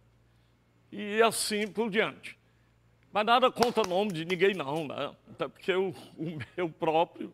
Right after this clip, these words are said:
et cetera e tal. Mas vamos lá, mas daqui eu vou sair. Pra relaxar, eu vou direto para o Eusébio, eu, Jura Xerim, que é o último dia das férias dela, ela vai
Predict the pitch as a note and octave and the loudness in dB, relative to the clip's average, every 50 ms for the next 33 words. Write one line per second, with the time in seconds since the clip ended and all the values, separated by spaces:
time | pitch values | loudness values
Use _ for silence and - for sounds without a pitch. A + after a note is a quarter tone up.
0 | _ - D#3 C3 - - - F3 E3+ E3+ - E3+ D#3+ D#3+ - - D3+ - - _ | _ -8 -8 -8 -8 -6 -2 -2 -2 -2 -2 -4 -4 -4 -4 -4 -6 -6 -6 _
1 | _ _ _ - - - - - - - - - F3 E3+ G3+ A#3 A#3 A#3 G3+ F3 | _ _ _ -20 -20 -20 -20 -20 -20 -8 -2 -2 0 2 2 2 2 4 4 4
2 | D3 D3 E3+ F3 F#3+ F#3+ - - - G3 G3+ G3+ F3 C#3+ D#3+ F3 - - - D3 | 6 4 4 4 4 2 2 0 0 2 2 2 2 2 -2 -2 -2 0 0 0
3 | C#3 C#3+ E3 F#3 G3 G3 - - - - - - - - _ _ _ _ _ _ | 0 0 0 0 0 -2 -4 -10 -20 -20 -20 -20 -20 -20 _ _ _ _ _ _
4 | _ _ - D3+ C3 C#3 E3 F3+ F#3 F3+ - - - - D#3 D3 D3 E3+ F#3 F#3 | _ _ -2 -2 2 4 4 6 6 4 4 2 0 2 4 4 6 6 4 4
5 | - - - - B2 D3 E3 D#3 A2+ C#3 F#3 C4 C4 A#3 G3+ F3+ F#3 G3+ G#3 G3+ | 2 -2 -6 -4 -2 -2 -2 -2 -2 0 2 4 6 6 6 8 6 6 4 2
6 | - D#3 - - E3 D#3+ D#3 D3+ D3+ D3 C#3 A#2 B2+ C#3 C#3 D3+ C3+ - - - | 0 -6 -2 0 0 2 2 0 -2 -4 -4 -2 0 0 0 0 -2 -6 -4 2
7 | D#3 F#3 G#3+ A#3+ B3 - - - - _ _ _ - B2 - E3+ G3 G3+ G3+ E3+ | 4 6 8 8 6 4 0 -14 -20 _ _ _ -16 -6 -2 0 2 2 2 2
8 | - - A#3 B3+ A3+ F3 C#3+ - - - _ _ _ _ _ _ _ _ _ _ | 2 4 4 4 4 2 0 -4 -10 -20 _ _ _ _ _ _ _ _ _ _
9 | _ _ _ _ _ _ - - C#3 D3 D#3 F3+ A3+ G#3+ D#3 F3 G3 G3 D#3 C3+ | _ _ _ _ _ _ -6 -4 0 2 4 4 4 2 0 -2 -4 -4 0 2
10 | F3+ G#3 G3 G3 E3 - - - - F#3 G3+ A3+ F#3+ F3 B2 - E3+ F3 G3 G3+ | 2 4 4 4 2 2 -2 0 4 6 6 6 6 2 0 2 2 4 6 6
11 | F3 D3+ D#3 D#3+ A#2 - D#3+ F#3+ G3+ E3 | 4 4 2 0 2 4 4 4 4 2